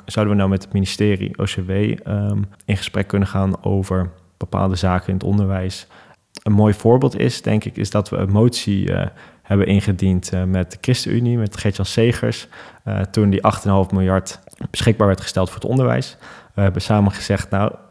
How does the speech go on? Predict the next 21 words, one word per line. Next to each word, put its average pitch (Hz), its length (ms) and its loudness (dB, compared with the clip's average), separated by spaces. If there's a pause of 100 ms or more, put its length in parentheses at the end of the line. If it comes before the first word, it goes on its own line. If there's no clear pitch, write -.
als 127 300 0
dat 107 120 -4
geld 98 240 0
er 95 60 -8
komt, 170 500 0 (100)
laten 107 400 2
we 104 60 4
dan 101 100 2
ook 123 180 0
samen 113 300 0
een 107 100 -4
plannetje 127 380 0
maken 104 420 -2
om 101 180 2 (320)
al 156 260 6
die 110 100 4
studenten 104 520 0
die 104 100 -2
ingezet 117 420 -2
gaan 104 260 -2
worden 95 280 -2